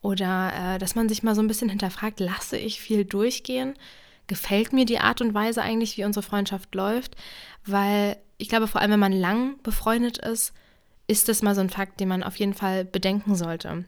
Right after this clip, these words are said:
Also so viel zu dem Punkt, was für mich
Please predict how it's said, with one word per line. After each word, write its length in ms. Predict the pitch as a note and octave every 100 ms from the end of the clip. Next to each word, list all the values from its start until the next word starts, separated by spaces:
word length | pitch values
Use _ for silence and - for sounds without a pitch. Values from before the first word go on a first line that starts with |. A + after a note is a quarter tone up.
| - -
Also 540 | - G#3+ G#3 G#3 G#3 - - - -
so 240 | G3+ A#3
viel 320 | B3 A#3+ A#3
zu 100 | A#3
dem 180 | - G3+
Punkt, 420 | G3+ G3+ F#3+ - -
was 420 | F#3+ F3 F3+ -
für 100 | G3
mich 420 | G#3 G#3 - -